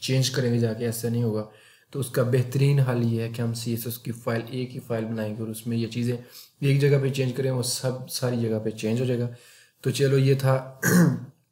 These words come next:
अब यहाँ पे हम वीडियो को एंड करते हैं। तो ये था सीएसएस का इंट्रोडक्शन, ठीक है, सीएसएस का इंट्रोडक्शन था, सीएसएस हम क्यों यूज़ करते हैं।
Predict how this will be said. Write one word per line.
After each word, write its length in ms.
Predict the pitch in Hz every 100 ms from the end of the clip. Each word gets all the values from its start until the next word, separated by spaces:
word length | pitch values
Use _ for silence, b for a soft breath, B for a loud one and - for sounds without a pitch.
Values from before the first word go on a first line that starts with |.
| _ -
अब 100 | 120
यहाँ 200 | 123 123
पे 100 | 120
हम 460 | 123 120 120 123 123 131
वीडियो 320 | 117 117 120
को 160 | 120
एंड 120 | 113 113
करते 300 | 127 - 131
हैं। 180 | 131 B B B B
तो 60 | 139
ये 180 | 131 143
था 360 | 139 151 - -
सीएसएस 460 | - 143 127 -
का 160 | - 123
इंट्रोडक्शन, 600 | 113 117 107 101 - 98 92 -
ठीक 160 | 170 226
है, 200 | 185 B B B -
सीएसएस 560 | - 135 135 131 135
का 160 | - 139
इंट्रोडक्शन 520 | 123 127 127 - 127
था, 240 | 120 127 131
सीएसएस 400 | - 123 117 123
हम 180 | 120
क्यों 260 | 117 127 123
यूज़ 260 | 123 120 -
करते 280 | 117 -
हैं। 360 | 120 120 117